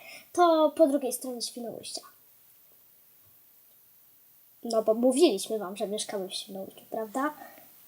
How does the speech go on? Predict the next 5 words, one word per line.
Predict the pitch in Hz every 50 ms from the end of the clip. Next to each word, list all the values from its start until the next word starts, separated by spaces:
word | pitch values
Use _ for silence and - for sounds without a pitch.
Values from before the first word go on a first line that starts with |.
| - - - - - - - - - _ _ _ - - - _ _ - - - - - - - - -
No | 349 370 370 349 302
właśnie. | 254 226 - - - - - - - _ _ _ - - - - - - - - _ -
A | 302 320
więc, | 269 294 311 311 294 294 285 294 285 - - -
y, | - - 285 277 277 277 269 269 262 254 247